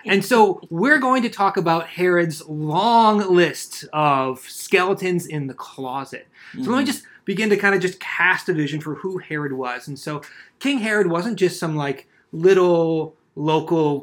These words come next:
Speaker 1: king that no one really respected. Like, Herod in the Roman Empire was a big deal. Like, he, he sent his kids to school with, like, Caesar Augustus's kids. Like, they,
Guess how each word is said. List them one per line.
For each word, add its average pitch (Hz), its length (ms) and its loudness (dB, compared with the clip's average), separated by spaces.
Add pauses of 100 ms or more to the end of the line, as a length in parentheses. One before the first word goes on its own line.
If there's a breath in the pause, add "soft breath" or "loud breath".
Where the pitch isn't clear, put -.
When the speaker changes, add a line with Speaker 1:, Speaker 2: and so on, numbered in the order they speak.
Speaker 1:
king 151 500 -4
that 143 140 -4
no 151 140 0
one 185 160 -2
really 147 240 -4
respected. - 580 -12 (240)
Like, - 120 -16
Herod 220 560 2
in 180 100 2
the 165 80 0
Roman 165 300 -2
Empire 123 560 -8 (200)
was 151 220 -6
a 147 140 -6
big 147 580 -6 (160)
deal. 127 440 -8 (440 soft breath)
Like, - 120 -14
he, 202 320 -2 (100)
he 233 140 -2
sent 220 240 -4
his 254 220 -2
kids 220 280 -4
to 185 80 -10
school 185 420 0
with, 160 200 -6
like, 156 180 -8
Caesar 175 320 0
Augustus's 143 580 -8
kids. - 500 -20
Like, 143 240 -10
they, 185 260 0